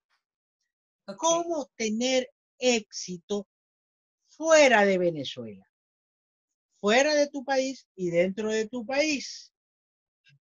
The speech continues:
Speaker 2: Aunque está atemperado el
Speaker 1: Sí,
Speaker 2: ánimo
Speaker 1: bueno.
Speaker 2: de muchos jóvenes en irse,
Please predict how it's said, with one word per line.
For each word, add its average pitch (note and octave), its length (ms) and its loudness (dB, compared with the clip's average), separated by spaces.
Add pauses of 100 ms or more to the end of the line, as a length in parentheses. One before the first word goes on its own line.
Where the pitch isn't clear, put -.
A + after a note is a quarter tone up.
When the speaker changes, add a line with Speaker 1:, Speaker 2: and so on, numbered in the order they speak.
(340)
Speaker 2:
Aunque A3 560 0
está C#4+ 500 -2
atemperado A3 1200 0
el E3+ 140 4
Speaker 1:
Sí, G#3 60 2
Speaker 2:
ánimo A#3+ 240 4
Speaker 1:
bueno. F3 240 0
Speaker 2:
de E3+ 100 -4
muchos G3+ 340 -6
jóvenes F3 680 0
en F#3+ 260 -2
irse, B3 680 0